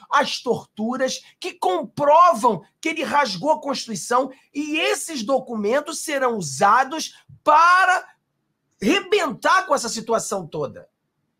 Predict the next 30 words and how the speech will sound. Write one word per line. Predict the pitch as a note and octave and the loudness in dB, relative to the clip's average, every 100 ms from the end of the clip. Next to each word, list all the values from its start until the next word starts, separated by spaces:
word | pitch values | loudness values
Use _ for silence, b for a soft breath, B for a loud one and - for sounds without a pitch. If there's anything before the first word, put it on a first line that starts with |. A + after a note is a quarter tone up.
| _ _ _ B3 | _ _ _ -10
Então | A#3+ A#4 | -4 -4
as | - | -4
pessoas, | - C#4+ E4 C#4+ A#3+ - | -8 -8 -6 -6 -10 -2
"Ai, | E4+ F4 | -2 0
eu | D#4+ | -2
não | |
acredito", | D4+ D4+ D4 C#4 A#3 B3 A#3 B _ | -4 -4 -8 -6 -8 -4 -6 B _
porque | D#4 - | -10 -6
ela | E4+ D4+ | -6 -2
tá | D4+ | -2
no | F4+ | -4
mundo | D4 D4 | -4 -6
do | C#4+ | -6
imediatismo. | C#4+ D4 E4 - A3 C#4 B3+ D#3 - _ _ _ _ _ _ _ C4+ | -6 -4 -4 -4 -8 -8 -10 -12 -16 _ _ _ _ _ _ _ 0
Ela | D4+ | 2
não | D#4 | 2
acredita | D4 B3+ F#3 E4+ E4 | 0 -4 -4 -6 -6
porque | C#4 D4 | -6 -4
ela | |
não | D4+ | -2
tá | D#4+ | -4
entendendo | E4 E4+ C#4+ E4+ - | -2 -2 0 0 0
como | D4 | 0
é | D4 | -2
que | |
o | C4 | 0
jogo | A3 B3+ | 0 0
tá | A#3 | 0
sendo | - A3+ | -4 -4
jogado. | G3 G3 E3+ C3 - | -2 0 0 0 -2